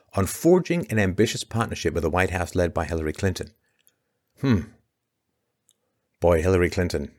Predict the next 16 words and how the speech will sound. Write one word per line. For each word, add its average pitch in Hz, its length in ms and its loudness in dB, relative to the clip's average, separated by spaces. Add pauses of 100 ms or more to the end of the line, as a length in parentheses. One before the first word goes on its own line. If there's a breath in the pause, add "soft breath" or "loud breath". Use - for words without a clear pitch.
(1000)
she - 140 -6
does 107 260 2
seem 120 200 2
to 92 80 0
have 90 200 -4
a 80 40 -4
lot 76 280 -6
of 78 80 -10
these 87 180 -8
guys 82 380 -6
in 78 100 -6
her - 120 -8
life, 82 340 -12
don't 85 200 -12
you 92 60 -8
think? - 280 -10